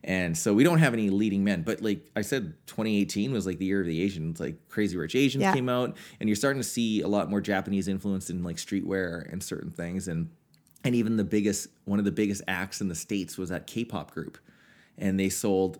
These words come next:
Speaker 1: like, out in, like, remember Nee at
Speaker 2: Yeah,
Speaker 1: work?
Speaker 2: yeah.
Speaker 1: She, like,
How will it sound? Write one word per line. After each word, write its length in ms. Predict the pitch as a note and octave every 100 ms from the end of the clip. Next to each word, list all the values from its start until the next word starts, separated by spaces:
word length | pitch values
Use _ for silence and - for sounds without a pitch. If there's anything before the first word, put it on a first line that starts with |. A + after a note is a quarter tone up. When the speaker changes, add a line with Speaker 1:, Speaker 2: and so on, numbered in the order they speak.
| -
Speaker 1:
like, 240 | F#2 E2 -
out 200 | G2 F#2
in, 180 | F2 E2
like, 140 | G2 F#2+
remember 260 | A2+ B2 G#2
Nee 280 | A2 C#3+
at 80 | G#3+
Speaker 2:
Yeah, 140 | G#3+ F#3
Speaker 1:
work? 120 | - - -
Speaker 2:
yeah. 140 | G#3
Speaker 1:
She, 160 | - F3+
like, 200 | F#3